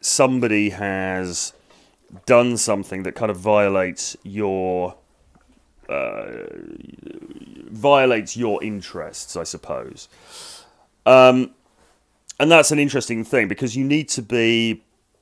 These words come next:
I suppose the first thing to say is, self-righteous anger is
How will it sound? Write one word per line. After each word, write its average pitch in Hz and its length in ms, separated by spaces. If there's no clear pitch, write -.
I 113 60
suppose 139 200
the 107 60
first 123 240
thing 104 120
to - 60
say 87 260
is, 82 200
self-righteous 165 680
anger 120 600
is 120 540